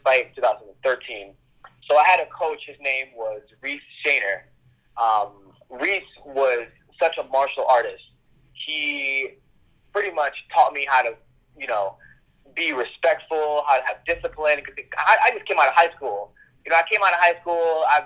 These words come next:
you know, a-, anyone that comes out of high school <laughs> is still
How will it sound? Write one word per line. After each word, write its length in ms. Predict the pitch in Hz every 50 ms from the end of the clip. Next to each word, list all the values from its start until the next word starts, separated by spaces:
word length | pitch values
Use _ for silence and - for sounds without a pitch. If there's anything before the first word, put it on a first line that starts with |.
| -
you 80 | 165 165
know, 260 | 160 139 131 127 123
a-, 280 | 113 - 151 170 170 180
anyone 240 | 208 214 208 202 185
that 100 | 170 -
comes 180 | 190 - -
out 100 | 170 151
of 60 | 147 156
high 160 | 165 156 -
school 400 | - 151 147 131 123 123 120 - _ _ _ -
<laughs> 180 | - _ -
is 280 | - - - 190 - - -
still 400 | - - 208 196 185 - -